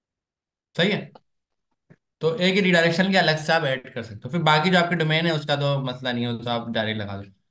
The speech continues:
तो यहाँ पर आपने एक चीज़ देखी, जब मैं Route fifty थ्री पे आया तो इसने ना मुझे,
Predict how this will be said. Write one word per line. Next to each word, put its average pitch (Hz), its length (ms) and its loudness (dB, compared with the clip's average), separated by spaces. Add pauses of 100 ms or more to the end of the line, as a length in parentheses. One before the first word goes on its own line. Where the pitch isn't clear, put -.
(240)
तो 170 60 -2
यहाँ 151 260 0
पर 175 120 4
आपने 175 220 4
एक 170 100 0
चीज़ 170 160 -4
देखी, 135 260 -2 (240)
जब 131 100 -4
मैं 147 120 0
Route 139 240 2
fifty 143 200 -6
थ्री 147 140 -4
पे 143 120 -2
आया 123 180 2 (720)
तो 175 120 -14
इसने 190 320 2
ना 208 100 4
मुझे, 160 200 2